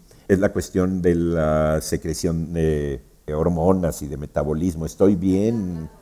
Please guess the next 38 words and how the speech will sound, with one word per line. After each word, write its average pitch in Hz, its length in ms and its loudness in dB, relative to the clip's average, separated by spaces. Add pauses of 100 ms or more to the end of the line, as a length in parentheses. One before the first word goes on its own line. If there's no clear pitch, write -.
(300)
una 95 220 6
glándula 90 480 2
cerebral. 73 520 -4 (520)
En 95 180 2
las 95 160 6
augustas 113 480 8
pituitarias 117 680 8
de 104 100 8
ónice, 113 380 4
¿no 117 120 4
juega 120 280 8
acaso 110 400 4
el 95 80 6
encendido 92 600 4
aroma 101 400 8
con 85 200 -4
que 92 160 2
arde 98 260 6
a 82 60 4
sus - 200 -10
pies 90 360 0
la 87 180 -2
poesía? 82 640 -4 (960)
Pues 90 200 8
desde 95 260 8
ahí 113 220 10
donde 110 320 8
el 90 140 4
dolor 92 380 8
emite, 107 600 4 (480)
el 82 140 2
esmerado 87 540 8
brillo 95 340 6
que 85 120 2
lo 80 120 2
embosca, 98 680 2 (400)
apenas 147 460 6
cuaja, 135 640 2